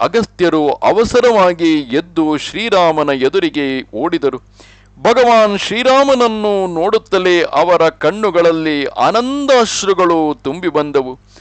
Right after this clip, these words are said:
ಸೋದರರಿಬ್ಬರು ಆ ಮುನೀಶ್ವರರ ಪಾದ ಪದ್ಮಗಳಿಗೆ ಸಾಷ್ಟಾಂಗ ವಂದನೆ ಮಾಡಿದರು.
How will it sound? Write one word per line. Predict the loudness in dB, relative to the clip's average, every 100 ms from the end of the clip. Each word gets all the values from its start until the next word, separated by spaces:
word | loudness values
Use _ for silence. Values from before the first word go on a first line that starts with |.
| _ -4
ಸೋದರರಿಬ್ಬರು | 2 4 4 4 4 2 0 -4 -2 0 2 2 0
ಆ | 2 4 4
ಮುನೀಶ್ವರರ | 2 -2 -4 -4 -4 0 2 4 4 4 2
ಪಾದ | 0 0 2 2 0
ಪದ್ಮಗಳಿಗೆ | 0 -2 -2 -2 0 0 -2 -2 -2
ಸಾಷ್ಟಾಂಗ | 0 0 0 0 2 2 0
ವಂದನೆ | 0 0 0 0 2
ಮಾಡಿದರು. | 0 0 -2 -6